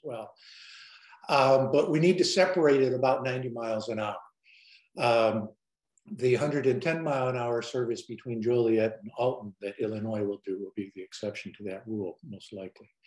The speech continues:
If you wanna go faster than a hundred and ten, you really need to separate the roads,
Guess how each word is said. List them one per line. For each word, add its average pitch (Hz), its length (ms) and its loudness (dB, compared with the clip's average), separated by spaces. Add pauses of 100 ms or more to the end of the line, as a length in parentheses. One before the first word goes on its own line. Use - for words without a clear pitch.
(640)
If - 60 -8
you 131 80 4
wanna 156 220 6
go 165 140 6
faster 151 520 2
than 135 140 0
a 123 60 -2
hundred 135 300 -2
and 117 160 0
ten, 156 320 -2
you 120 140 -4
really 123 260 2
need 120 200 -4
to 110 60 -10
separate 123 540 0
the 117 80 -4
roads, 120 720 0